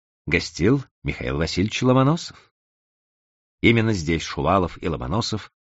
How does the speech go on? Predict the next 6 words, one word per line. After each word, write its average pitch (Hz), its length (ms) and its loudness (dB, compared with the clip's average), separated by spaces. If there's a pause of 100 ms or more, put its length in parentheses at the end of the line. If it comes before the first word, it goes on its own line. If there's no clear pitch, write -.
(160)
обсуждали 95 600 2
планы 110 340 2
создания 98 560 0
Московского 101 640 0
университета. 78 920 -4 (880)
Дворец 107 880 0